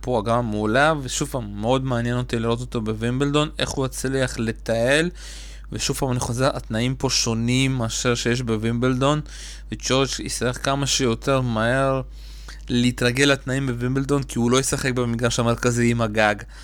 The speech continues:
פה היה לו את היתרון של הגג, אפשר להגיד תמיד ש-, והיה פה כל השבוע היה גשם בעלה,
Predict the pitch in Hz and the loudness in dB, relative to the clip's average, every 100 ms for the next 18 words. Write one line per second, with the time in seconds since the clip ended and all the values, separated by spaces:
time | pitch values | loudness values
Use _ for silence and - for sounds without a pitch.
0 | - - 98 101 120 120 117 113 107 110 | -18 -2 2 4 4 4 2 2 2 2
1 | 120 123 113 113 135 135 120 120 110 107 | 2 2 2 4 2 2 -2 -2 -2 -4
2 | - 107 117 117 110 104 104 110 113 - | -4 -2 -2 0 2 4 4 4 -2 0
3 | 120 123 - 117 117 131 127 120 117 - | 2 4 4 2 2 2 4 0 0 -10
4 | - - 135 - 135 117 110 110 120 135 | -12 0 2 4 0 2 4 6 8 8
5 | 156 | 6